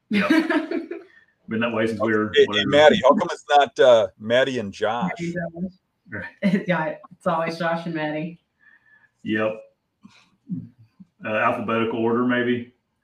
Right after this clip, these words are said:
Speaker 1: Something
Speaker 2: Yeah.
Speaker 1: like that.
Speaker 2: Yeah.
Speaker 1: I don't know. Um, has, have people been killing a bunch of turkeys in Wisconsin, Dan? Like, have you, has it seemed like you guys, our numbers are up from, like, last year, the year before?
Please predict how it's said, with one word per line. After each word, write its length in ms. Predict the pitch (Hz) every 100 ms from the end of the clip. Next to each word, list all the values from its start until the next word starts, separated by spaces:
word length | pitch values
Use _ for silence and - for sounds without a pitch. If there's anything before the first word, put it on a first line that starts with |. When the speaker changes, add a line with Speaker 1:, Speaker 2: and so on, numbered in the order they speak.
| _ _ - 180 - _ _ _ -
Speaker 1:
Something 100 | 185
Speaker 2:
Yeah. 60 |
Speaker 1:
like 140 | 110 107
that. 400 | 107 107 - -
Speaker 2:
Yeah. 180 | - 110
Speaker 1:
I 20 |
don't 180 | 107 107
know. 200 | 110 - - - _ _ - - - - -
Um, 600 | 127 135 117 110 95 - _ _ _ _ _ _ _ _ _ _ _ _ -
has, 180 | -
have 240 | 165 156 165
people 180 | 220 269
been 180 | 240
killing 200 | 208 214
a 40 | 180
bunch 140 | 190
of 60 | -
turkeys 260 | 202 190
in 80 | 185
Wisconsin, 520 | 185 180 165 170 196
Dan? 260 | 180 180 190
Like, 160 | 165 254
have 100 | 262
you, 80 | 262
has 200 | - -
it 240 | 139 127
seemed 160 | 165 143
like 300 | 131 127 - _ _ _ _ _ _ _ _ _ _ _ _ -
you 120 | 131
guys, 120 | 123
our 100 | 123
numbers 340 | 113 123 139 123
are 120 | 123
up 420 | 131 - - - _ _ _ _ _ _
from, 140 | - 117
like, 140 | 110
last 320 | - 127 135
year, 140 | 135 127
the 60 |
year 120 | 120 120
before? 580 | 113 131 127 131 -